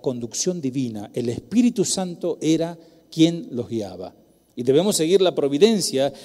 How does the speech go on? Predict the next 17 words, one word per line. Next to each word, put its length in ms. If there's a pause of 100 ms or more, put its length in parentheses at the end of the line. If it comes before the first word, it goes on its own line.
(160)
y 60
cualquier 760
cosa, 640
amado, 340
amada, 360
que 120
procuremos 640
hacer, 360 (280)
si 360
Él 280
no 400
lo 180
permite, 600 (400)
debemos 520
someternos 880
a 80
Él 300